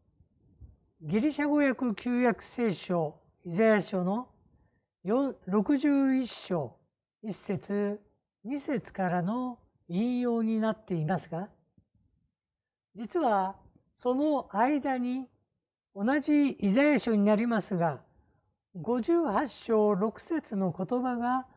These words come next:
挿入されているのであります。まあ、違う場面からあえて加えたというのには、それなりの理由があると言えるでしょう。その理由は、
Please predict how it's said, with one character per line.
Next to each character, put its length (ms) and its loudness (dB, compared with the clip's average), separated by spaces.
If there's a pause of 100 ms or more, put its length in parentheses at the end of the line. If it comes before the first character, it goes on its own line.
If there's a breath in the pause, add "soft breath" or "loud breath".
(360 soft breath)
挿 240 0
入 240 4
さ 160 2
れ 140 2
て 460 -4 (220)
い 140 -4
る 100 0
の 160 -4
で 220 -14 (260)
あ 60 -14
り 100 -12
ま 120 -16
す。 100 -20 (2000)
ま 80 -18
あ、 40 -14
違 180 -10 (240)
う 20 -4
場 140 -2
面 240 -4
か 160 0
ら 180 2
あ 160 2
え 80 -2
て 160 -2
加 320 6
え 80 0
た 160 -4
と 160 -2
い 120 2
う 120 0
の 160 -2
に 100 -4
は、 160 0
そ 140 -4
れ 160 2
な 160 -2
り 80 -4
の 160 0
理 160 2
由 180 2
が 220 2
あ 60 0
る 100 -2
と 140 -2
言 140 2
え 60 2
る 120 0
で 100 -2
し 100 -10
ょ 200 -8 (2000)
う。 20 -20
そ 100 -6
の 200 0
理 160 0
由 160 0
は、 400 -2